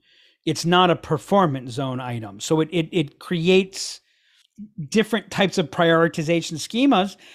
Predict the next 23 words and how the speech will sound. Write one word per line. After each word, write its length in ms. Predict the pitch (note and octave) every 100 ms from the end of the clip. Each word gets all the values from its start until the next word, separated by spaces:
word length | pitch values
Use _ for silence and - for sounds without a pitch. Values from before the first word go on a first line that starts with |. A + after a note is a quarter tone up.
| -
And, 120 | A3+
and, 120 | B3
and 140 | A#3 G3+
by 140 | A#3
the 100 | D4+
way, 160 | D4 B3
I 100 | G3
can 160 | G3 G#3
tell 180 | B3+ D4
you, 140 | A#3
having 440 | F3+ D3 F#3 F3+
been 200 | D3+ G#3+
through 380 | G#3 F#3 F3+ F3+
some 320 | F3 F#3+ D#3
good 200 | C3 E3
situations 600 | D#3+ G3 G3+ F#3+ F3+ F#3+ E3+
with 160 | F#3
it 80 | F3+
and 160 | D#3 C#3
bad 240 | D#3+ B3+
situations 580 | G3 C#3 C#3 B2+ C3 A#2+
with 220 | A#2+ A2
it, 220 | C3+ C4